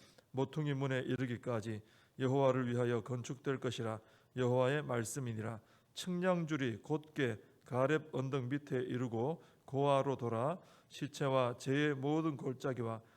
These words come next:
기드론 시내에 이르는 모든 고지 곧 동쪽 마문의 고-, 모퉁이에 이르기까지 여호와의 거룩한 곳이니라. 영원히 다시는 뽑거나 전복하지 못할 것이니라. 아멘.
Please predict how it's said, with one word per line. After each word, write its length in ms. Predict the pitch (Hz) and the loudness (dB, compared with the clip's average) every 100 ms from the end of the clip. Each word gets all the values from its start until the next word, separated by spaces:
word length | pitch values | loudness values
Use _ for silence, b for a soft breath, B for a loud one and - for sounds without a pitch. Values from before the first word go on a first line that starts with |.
| b - | b -6
기드론 380 | 131 147 143 | -2 0 0
시내에 300 | 127 139 131 | -2 -2 -2
이르는 360 | 131 123 120 120 | -2 -2 -4 -2
모든 420 | 117 139 147 151 | 0 0 0 -2
고지 400 | 131 120 113 110 b b _ | -2 -4 -2 -6 b b _
곧 240 | 131 123 | -6 -6
동쪽 440 | 131 127 120 135 113 | -6 -6 -2 -2 -2
마문의 540 | 120 127 131 143 139 | 2 2 2 0 -2
고-, 160 | 131 127 | -4 -6
모퉁이에 440 | 127 127 - 151 127 | -4 -4 -4 -4 -4
이르기까지 880 | 143 135 135 127 135 113 120 156 B B B - | -2 -2 -2 -4 -2 -2 -2 -4 B B B -2
여호와의 440 | 127 135 135 139 | 2 4 4 2
거룩한 440 | 120 123 135 156 131 | 0 -2 -2 -4 -4
곳이니라. 480 | 113 120 107 110 104 B B B 123 | -4 -4 -6 -6 -8 B B B 2
영원히 400 | 127 147 165 165 | 4 4 4 4
다시는 440 | 156 147 151 143 | 2 0 0 -2
뽑거나 680 | 160 147 165 147 123 151 165 | -4 -4 -2 0 2 0 -2
전복하지 640 | 127 120 127 120 117 160 | -4 -4 -2 0 -2 -4
못할 400 | 139 113 - 135 | -4 -4 -2 -2
것이니라. 720 | 131 120 123 110 110 110 107 104 B B _ | -2 -8 -6 -4 -4 -2 -4 -8 B B _
아멘. 920 | 117 113 113 113 117 120 135 165 202 | -8 -4 -4 -2 -2 0 2 2 0